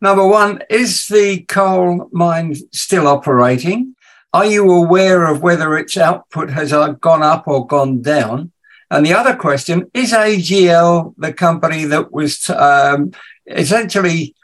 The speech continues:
hijacked by Mike Cannon-Brookes?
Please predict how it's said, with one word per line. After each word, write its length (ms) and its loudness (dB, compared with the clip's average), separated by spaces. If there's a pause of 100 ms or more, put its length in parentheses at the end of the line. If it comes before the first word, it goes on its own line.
(140)
hijacked 720 0
by 160 0
Mike 320 0 (120)
Cannon-Brookes? 1080 -6